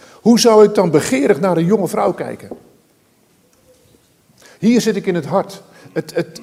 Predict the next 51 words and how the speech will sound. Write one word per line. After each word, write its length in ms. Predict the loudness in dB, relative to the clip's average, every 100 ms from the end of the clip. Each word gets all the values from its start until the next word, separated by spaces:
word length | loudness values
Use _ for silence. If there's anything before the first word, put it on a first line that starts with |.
| -16
eh, 60 | -16 -16 -20 -20 _ _ _ _ _ _ _
laat 160 | -6
ik 60 | -6
het 100 | -8
maar 100 | -6
even 180 | -4 -6
over 120 | -6
de 60 |
mannen 260 | -8 -8 -10
hebben. 240 | -14 -20 _ _ _ _ _ _ _ _ _ _ _ _ _ _ _
Gelukkig 420 | -10 -4 -4 -6
is 100 | -10
de 100 | -14
tijd 240 | -8 -8 -8
voorbij 240 | -8 -6
dat 120 | -6 -8
als 140 | -8
we 60 | -8
een 100 | -8
auto 260 | -6 -8
kochten, 320 | -8 -8 -8
dat 180 | -8 -8
er 60 | -8
dan 140 | -10
op 140 | -12 -14
de 60 |
foto 420 | -10 -8 -6 -8
een 60 | -8
mooie 260 | -8 -6 -6
dame 280 | -8 -10
stond, 280 | -12 -12 -12
zeg 140 | -12 -12
maar. 180 | -12
Ik 120 | -10 -10
dacht 140 | -10
dan 80 | -8
altijd, 300 | -8 -8 -10
"Is 140 | -12
die, 160 | -12 -12
is 260 | -14 -16 -12
die 120 | -10
dame 280 | -8 -8 -10
er 60 |
dan 180 | -10 -6
bij 260 | -6 -6 -8
of 100 | -10
zo?" 240 | -10 -10 -16 -20 _ _ _ _ -20 _ -20 _ _
Zo 280 | -6 -2 -2
bedriegen 480 | -2 -2 -2 -2 -4
we 60 |
elkaar. 480 | -4 -6 -8 -12